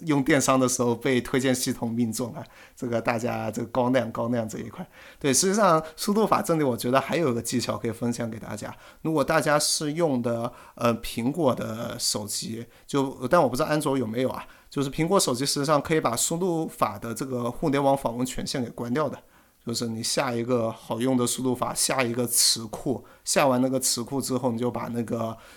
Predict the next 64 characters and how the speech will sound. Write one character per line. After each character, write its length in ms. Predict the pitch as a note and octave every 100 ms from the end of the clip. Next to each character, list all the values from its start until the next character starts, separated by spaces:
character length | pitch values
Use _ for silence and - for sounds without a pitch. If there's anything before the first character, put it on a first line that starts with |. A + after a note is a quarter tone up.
| -
就 120 | B2
是 220 | A2 B2
你 160 | A2+ A2+
的 160 | A2
整 180 | A#2 B2 A2+
个 160 | C3
的 40 | B2+
网 200 | A#2+ G#2+
络 140 | A#2+
就 180 | A2 A#2
直-， 220 | A2+ B2 B2
呃， 100 | F#3 G3+
这 80 |
个 120 | A#2 A2+
给 140 | - B2
它 180 | C3 B2+
的 240 | C3 A#2+ - -
网 160 | B2 A#2+
络 100 | C#3
访 180 | A#2 A#2
问 80 | B2+
权 180 | A#2
限 140 | A#2 B2+
就 100 | B2
直 160 | -
接 140 | A#2+ B2
关 240 | B2 A#2+
掉。 180 | C#3+ A#2+ - - -
关 200 | D3+ D#3
完 120 | C3+
之 140 | D3
后， 160 | C#3 C3
你 160 | A2+
就 160 | G#2+ B2
以 100 | A#2
后 140 | D#3
再 240 | A#3 F#3+ D3
也 80 | A#2
不 100 | A#2+
要 140 | A#2
打 180 | A2+ G#2
开 200 | - G3+
来 100 | G#3
了。 60 | G#3 - _ - -
再 160 | D4+
这 100 | C4+
样 160 | F3+ C#3+
子 120 | B2
的 100 | A2
话， 160 | B2 C#3
实 140 | -
际 40 |
上 140 | B2 A#2+
它 160 | -
也 80 | B2+
没 160 | A2+ A2+
办 100 | B2
法 120 | A#2+
盗 180 | B2 A2+
掉 100 | A2+
你 80 | A2+
的 100 | A2+
隐 160 | A2+ G#2+
私。 220 | -